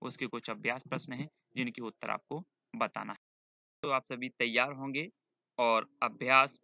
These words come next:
प्रश्न जो है आपको बताना है।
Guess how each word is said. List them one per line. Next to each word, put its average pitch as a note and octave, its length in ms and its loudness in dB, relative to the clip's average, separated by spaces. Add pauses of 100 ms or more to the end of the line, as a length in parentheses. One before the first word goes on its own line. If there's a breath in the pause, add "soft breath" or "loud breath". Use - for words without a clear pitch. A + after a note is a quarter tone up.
प्रश्न B2+ 420 -2 (460)
जो A2 200 0
है A#2 200 -2 (300)
आपको A2+ 340 2
बताना G#2 400 0
है। - 160 -18